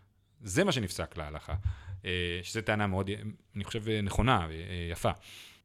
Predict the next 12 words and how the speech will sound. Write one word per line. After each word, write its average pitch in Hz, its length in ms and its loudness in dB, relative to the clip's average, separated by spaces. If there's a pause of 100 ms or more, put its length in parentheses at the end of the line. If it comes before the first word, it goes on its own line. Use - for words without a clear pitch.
(360)
אז 104 360 4
עכשיו, 104 360 8
השולחן 104 380 8
ערוך 175 220 4
נכתב 160 720 4
בסביבות 147 560 -4
אלף 143 200 -6
חמש 143 300 -6
מאות 139 360 -6 (640)
תשעים, 110 560 -4 (220)
שבעים, 117 460 -8
תשעים, - 300 -12